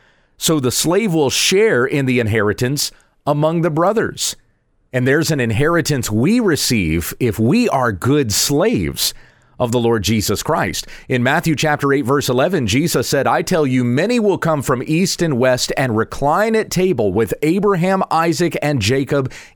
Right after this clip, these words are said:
in the kingdom of heaven, while the sons of the kingdom will be thrown into the outer darkness. In that place, there will be weeping and gnashing of teeth."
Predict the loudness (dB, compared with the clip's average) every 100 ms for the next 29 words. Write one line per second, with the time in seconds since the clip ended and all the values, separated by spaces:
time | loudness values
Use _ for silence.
0 | -2 0 2 0 -2 -2 0 0 0 0
1 | 0 0 -2 -4 -8 -18 -4 0 2 2
2 | 0 0 0 0 0 0 2 0 0 0
3 | -2 -2 -2 -2 -2 -2 -2 -6 _ _
4 | _ _ -4 0 0 0 0 0 2 0
5 | 0 0 2 2 2 2 0 0 -4 -2
6 | -2 -4 -8 _ _ _ _ -8 -2 0
7 | 0 0 0 2 0 -2 0 0 2 2
8 | 2 2 2 2 0 0 0 0 0 -2
9 | -2 -2 -2 -2 -6 -14